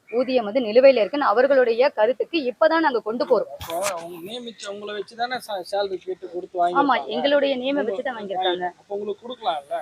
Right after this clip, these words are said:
Speaker 1: அதுல இடையில என்ன பிரச்சனை இப்ப எங்களுக்கு கொடுக்க கூடாதுன்னு பாத்தீங்கன்னா, நாங்க வந்து டிகிரி, டிப்ளமோ ஹோல்டர்ஸா இந்த கோர்ஸ்ல ஜாயின் பண்ணியிருக்கோம், இந்த ஒர்க்ல ஜாயின் பண்ணியிருக்கோம்.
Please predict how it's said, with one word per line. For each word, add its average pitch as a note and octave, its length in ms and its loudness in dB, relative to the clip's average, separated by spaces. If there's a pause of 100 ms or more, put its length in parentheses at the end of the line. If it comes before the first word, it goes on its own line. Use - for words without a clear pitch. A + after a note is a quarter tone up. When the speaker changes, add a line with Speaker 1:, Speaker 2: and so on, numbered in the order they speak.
Speaker 1:
அதுல B3+ 240 4
இடையில D4 400 4
என்ன C4 300 0 (140)
பிரச்சனை E4+ 380 2
இப்ப B3+ 160 0
எங்களுக்கு A3+ 280 -2
கொடுக்க D4 180 2
கூடாதுன்னு A#3 460 2
பாத்தீங்கன்னா, G#3 500 0
நாங்க C4+ 360 4
வந்து B3+ 400 0 (100)
டிகிரி, B3 420 2 (380)
டிப்ளமோ C4 500 4 (220)
ஹோல்டர்ஸா A3+ 540 4 (180)
இந்த G#3+ 280 -8
கோர்ஸ்ல A#3+ 380 0
ஜாயின் G#3 260 0
பண்ணியிருக்கோம், F#3 420 -4
இந்த G3+ 380 4
ஒர்க்ல G#3+ 280 0
ஜாயின் G#3+ 280 2
பண்ணியிருக்கோம். F3 360 -8